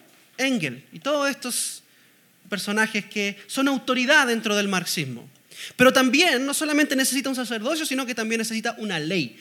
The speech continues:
necesita una forma, un método, un sistema. ¿Cierto? Una forma en la que me va a llevar allá. Entonces necesito una autoridad, una figura de autoridad y una forma, un método, un, rituales.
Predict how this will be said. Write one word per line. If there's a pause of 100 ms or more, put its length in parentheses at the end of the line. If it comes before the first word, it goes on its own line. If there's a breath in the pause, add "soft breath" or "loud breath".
(140)
necesita
una
forma,
un
método,
un
sistema. (1080)
¿Cierto? (1000)
Una
forma
en
la
que
me
va
a
llevar
allá. (100)
Entonces
necesito
una
autoridad, (140)
una
figura
de
autoridad (260 loud breath)
y
una
forma,
un
método,
un,
rituales.